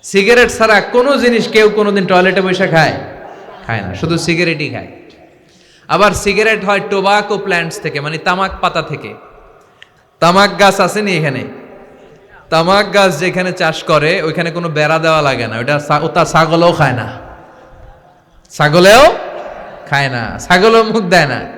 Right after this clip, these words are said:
তো যেটা ছাগলে খায় না, ওইটা আশরাফুল মাখলুকাত খেতে পারে? কথা বলেন। আচ্ছা, পৃথিবীর এইটাই একমাত্র পণ্য, যে পণ্যের গায়ে এই পণ্যের বদনাম আর দুর্নাম লেখা থাকে।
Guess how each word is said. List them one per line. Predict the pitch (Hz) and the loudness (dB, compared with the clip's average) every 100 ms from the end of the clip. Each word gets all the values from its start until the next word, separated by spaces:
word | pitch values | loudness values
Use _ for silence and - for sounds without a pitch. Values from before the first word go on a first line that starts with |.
| - - | -18 -12
তো | 156 | -6
যেটা | 165 196 | -2 -2
ছাগলে | 190 175 180 220 233 | 0 0 2 2 2
খায় | 147 180 | 2 0
না, | 160 127 - - | 0 -4 -10 -12
ওইটা | 147 156 | -6 -2
আশরাফুল | 147 - 165 165 | -2 -2 -2 -2
মাখলুকাত | 151 147 156 151 151 147 | -4 -4 -4 -4 -4 -4
খেতে | 147 151 | -6 -4
পারে? | 147 135 110 - - - - - - - - - _ _ _ _ - | -2 -4 -6 -10 -18 -20 -20 -20 -20 -20 -20 -20 _ _ _ _ -12
কথা | 117 120 | -8 -4
বলেন। | 120 127 - - - - - - - - - - - _ - | -2 -4 -6 -12 -18 -20 -20 -20 -20 -20 -20 -20 -20 _ -8
আচ্ছা, | 143 165 | -6 -4
পৃথিবীর | 208 202 226 233 | -4 -4 -2 0
এইটাই | 202 208 233 | 2 2 4
একমাত্র | 220 214 214 220 220 208 196 | 4 4 2 0 0 -2 0
পণ্য, | 185 180 208 208 | -2 -2 -2 -2
যে | 185 185 | -2 -2
পণ্যের | 190 185 190 180 | -4 -4 -4 -2
গায়ে | 180 175 | 2 2
এই | 165 185 208 | 4 2 2
পণ্যের | 208 196 196 165 | 0 -2 0 -2
বদনাম | 135 175 160 185 170 | 2 0 2 0 2
আর | 151 135 | 0 0
দুর্নাম | 127 208 190 175 | 0 2 2 0
লেখা | 160 135 123 | 2 0 -2
থাকে। | 117 110 | -4 -6